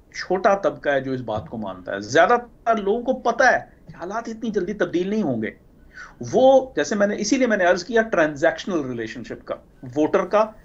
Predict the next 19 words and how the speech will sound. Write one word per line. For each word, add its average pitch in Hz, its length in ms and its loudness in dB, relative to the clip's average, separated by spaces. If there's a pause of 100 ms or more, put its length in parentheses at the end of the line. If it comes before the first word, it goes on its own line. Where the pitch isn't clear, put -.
(260)
अपने 156 1000 -4
इलेक्टेड 135 360 0
ऑफिशियल 123 400 -8
के 113 80 -12
साथ, - 340 -10 (880)
कि 170 60 -2
भाई, 185 300 4
मुझे 160 200 0
पता 190 260 0
है 185 80 0
कि 180 80 -6
तुम 175 260 -8 (140)
सारे - 340 2
काम 175 280 0
तो 175 100 -4
दुरुस्त 139 300 -4
नहीं 131 120 -6
कर 110 120 -6
सकता, - 420 -14